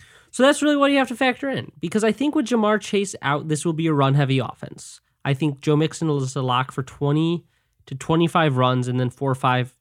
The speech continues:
targets as well. And if Joe Mixon is seeing that volume, I don't really care that much about the matchups. He's gonna be a very good fantasy option.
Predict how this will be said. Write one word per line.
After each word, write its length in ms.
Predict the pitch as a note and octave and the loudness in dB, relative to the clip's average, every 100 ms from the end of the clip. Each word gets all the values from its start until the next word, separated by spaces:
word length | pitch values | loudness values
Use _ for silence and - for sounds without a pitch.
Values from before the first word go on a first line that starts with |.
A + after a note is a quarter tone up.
| _ _ _ | _ _ _
targets 480 | C#3+ C3+ C3 B2+ C#3 | 2 2 2 -4 -4
as 120 | B2 | -4
well. 340 | B2 - - _ _ _ _ | -4 -6 -12 _ _ _ _
And 120 | - F3+ | 2 2
if 160 | F3 | 2
Joe 240 | - G3 A3 | 0 4 6
Mixon 440 | C4 - - A3 | 4 0 -2 0
is 180 | F3 D3 | 0 -2
seeing 540 | - G3 G3+ G#3 G3 | -4 0 2 4 2
that 300 | C3+ C#3+ F3 | 2 0 -2
volume, 460 | C3+ B2 A#2 B2 C3 | -2 -2 0 -2 -2
I 100 | C#3+ | 0
don't 180 | E3+ G3+ | 2 2
really 240 | G3+ A3 | 0 -2
care 280 | G3+ - F#3 | -4 -2 0
that 200 | E3 E3 | 0 0
much 200 | D#3 D#3+ | -2 -4
about 240 | D#3 D#3 D3 | -2 -4 -2
the 80 | |
matchups. 460 | D3+ F3 F#3+ D3 - | 0 0 -2 -8 -6
He's 140 | E3+ | -10
gonna 200 | C3+ E3+ | -4 -4
be 100 | F3 | -2
a 60 | D#3+ | -4
very 420 | B2 D3 E3 E3+ | -2 -2 0 -2
good 420 | D3 B2+ D#3 D3+ | -6 -4 -2 -2
fantasy 560 | C3+ D#3 D3+ D3 - C3 | -2 0 0 0 -2 0
option. 520 | A#2+ C3 - - - | 0 0 -6 -16 -16